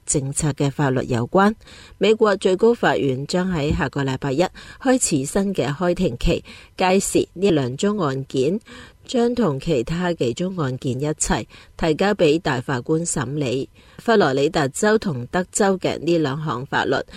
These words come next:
旨在禁止社交媒體公司基於政治觀點，禁止用戶發表有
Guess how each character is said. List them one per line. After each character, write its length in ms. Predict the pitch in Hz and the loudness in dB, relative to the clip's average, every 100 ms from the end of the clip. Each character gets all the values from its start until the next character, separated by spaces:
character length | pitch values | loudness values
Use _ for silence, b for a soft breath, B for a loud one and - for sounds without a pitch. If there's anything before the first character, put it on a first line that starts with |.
| B B | B B
旨 200 | - 214 | 0 2
在 200 | 233 180 | 4 2
禁 280 | 151 151 147 | 2 0 -2
止 220 | 143 135 | -4 -4
社 220 | - 143 123 | -2 -4 -2
交 180 | 156 | -4
媒 160 | 165 131 | -2 -4
體 180 | 147 123 | -2 -4
公 240 | 160 185 | -4 -4
司 240 | - 240 233 B B | 2 2 2 B B
基 180 | - 233 | 4 4
於 160 | 233 240 | 4 2
政 300 | - 160 139 | 2 0 0
治 220 | - 135 | -2 -2
觀 260 | - 165 175 | 0 -4 -2
點， 320 | - 135 175 226 B B - | 0 2 2 0 B B -2
禁 220 | 214 220 | 2 2
止 160 | - 151 151 | 2 2 4
用 200 | 196 156 | 4 2
戶 200 | 131 127 | 2 0
發 200 | 156 147 | 0 -4
表 320 | 165 139 131 | -2 0 2
有 120 | 156 | 2